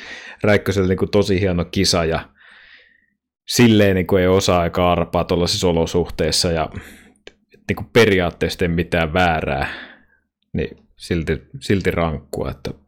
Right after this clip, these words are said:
joka tapauksessa, jos Räikköselläkin on sellainen tilanne, että teet mitä vaan, niin aina tulee penalti tossa tapauksessa, niin jotenkin, jotenkin kyllä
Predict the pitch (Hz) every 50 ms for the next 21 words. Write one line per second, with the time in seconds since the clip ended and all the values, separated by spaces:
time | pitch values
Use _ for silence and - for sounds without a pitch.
0 | _ _ _ _ _ _ _ _ _ _ _ _ _ _ _ _ _ _ _ _
1 | _ _ _ _ 90 95 98 95 - 98 90 - 90 85 - 95 - 107 104 -
2 | - 110 92 - 104 107 104 90 - - 95 107 98 92 92 92 - 98 92 101
3 | 95 92 90 87 - 98 92 90 92 87 - - 95 90 - 95 95 85 92 90
4 | 82 90 90 87 82 80 80 73 - - - _ _ _ - 95 85 78 76 73
5 | - 67 69 73 73 - - 85 80 78 76 76 78 69 - 73 73 - - 98
6 | 82 - - - 82 - 85 85 80 - - - - - - - - - _ _
7 | - - - - - - - - - - - - - - - - - - _ -
8 | 160 165 165 123 101 - 101 - _ _ - 160 170 170 147 120 - - - 110
9 | 101 104